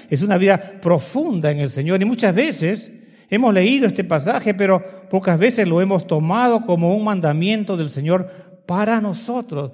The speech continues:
Ah, por supuesto que sí, es para otros, pero no es para mí. Esa es la actitud que tomamos con los mandamientos de Dios. No, es para nosotros primero, querido hermano,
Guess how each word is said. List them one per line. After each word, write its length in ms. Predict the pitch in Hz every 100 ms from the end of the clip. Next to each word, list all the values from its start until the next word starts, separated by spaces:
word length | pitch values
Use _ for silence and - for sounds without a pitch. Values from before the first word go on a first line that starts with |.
| -
Ah, 200 | 220 285
por 140 | 277 190
supuesto 360 | 185 240 240
que 120 | 185
sí, 200 | 160 233
es 60 | 247
para 240 | 175 151
otros, 360 | 165 202 151 120 - - _ _
pero 160 | - 135
no 100 | 156
es 80 | 165
para 220 | 165 143
mí. 260 | 147 113 - - _ _ _
Esa 120 | 139
es 20 |
la 60 | 151
actitud 240 | 135 147
que 100 | 160
tomamos 300 | 147 151 151
con 100 | 147
los 80 | 135
mandamientos 440 | 127 131 131 135
de 100 | 123
Dios. 460 | 113 82 - - _ _ _ _ _ _ _ _ _ _ -
No, 180 | 143
es 160 | 247 240
para 240 | 214 185
nosotros 540 | 160 151 240 254 214 -
primero, 600 | 254 240 220 247 131 - - -
querido 240 | 135 135
hermano, 480 | 127 127 123 117 123